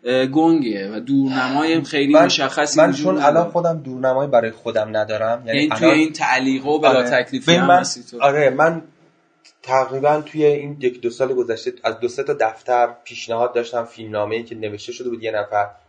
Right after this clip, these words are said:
Speaker 2: بازیگراش آماده بودن که من کارگردانیشو به من پیشنهاد شده و من نپذیرفتم. و چرا؟ چون که این فیلمی نبود که من می‌خوام بسازم. شاید خیلی آدم موفق‌تری بودم. گاهی بهش فکر کنم اشتباه کردم. اون فلانی داشت، فلانی داشت. الان من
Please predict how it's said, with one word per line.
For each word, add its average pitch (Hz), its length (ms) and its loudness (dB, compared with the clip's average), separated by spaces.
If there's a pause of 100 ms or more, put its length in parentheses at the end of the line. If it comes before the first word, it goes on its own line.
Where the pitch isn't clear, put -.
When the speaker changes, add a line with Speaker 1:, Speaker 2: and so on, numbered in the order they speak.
(100)
Speaker 2:
بازیگراش 110 580 2
آماده 110 320 -2
بودن 120 240 -6
که - 120 -16
من 113 140 -2
کارگردانیشو 104 920 -6 (280)
به 110 100 0
من 107 120 2
پیشنهاد 104 360 -6
شده - 180 -12
و 104 140 -4
من 117 140 -2
نپذیرفتم. 95 720 -6 (640)
و 117 240 6
چرا؟ 156 220 -2
چون 156 160 -8
که 156 80 -8
این 160 100 -6
فیلمی 156 220 -6
نبود 156 260 2
که 120 100 -10
من 104 120 -4
می‌خوام 98 240 -8
بسازم. 98 280 -8
شاید 143 240 -4
خیلی 156 280 -2
آدم 117 140 2
موفق‌تری 104 640 -4
بودم. 101 280 -14
گاهی 135 180 0
بهش 139 180 -6
فکر 139 100 -10
کنم 139 200 -6
اشتباه 123 440 -4
کردم. 101 240 -8 (360)
اون 127 160 -2
فلانی 110 460 -2
داشت، 135 280 -4
فلانی 110 300 -2
داشت. 131 240 -6 (280)
الان 151 160 -2
من 156 160 2